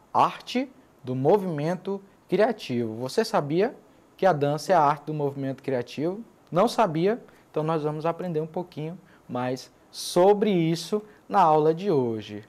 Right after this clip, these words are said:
Vamos lá? Bom, o texto da aula de hoje, tá, gente, é A Dança Criativa e o Potencial Criativo,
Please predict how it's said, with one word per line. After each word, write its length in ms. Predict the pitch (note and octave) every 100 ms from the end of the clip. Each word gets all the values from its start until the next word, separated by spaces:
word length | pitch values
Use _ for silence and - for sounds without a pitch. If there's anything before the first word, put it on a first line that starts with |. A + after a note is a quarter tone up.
| _ _ -
Vamos 260 | A#2+ A#2+ A2+
lá? 420 | D#3+ A#3+ - - _ _ - - - - - - D#3+
Bom, 300 | A3 F#3+ -
o 140 | A3+
texto 680 | A#3 - F#3 G#3+ G#3 - C#3
da 120 | B2+
aula 220 | A#2+ A#2
de 140 | B2 C#3+
hoje, 340 | C3 D3+ B2
tá, 220 | - C3+
gente, 420 | C3+ A#2 G2+ - -
é 680 | A#2+ A#2 A#2 A2 G#2 F#2+ - - - - _ -
A 140 | C3
Dança 560 | C3 E3+ G#3+ A3+ - D#3+
Criativa 760 | D3 D3+ F#3+ - F3 G3 F#3+
e 60 | C#3+
o 60 |
Potencial 640 | C#3+ D#3 D#3 C#3 C#3 C3+ B2
Criativo, 680 | C#3 D3+ D3 B2 C#3 D3+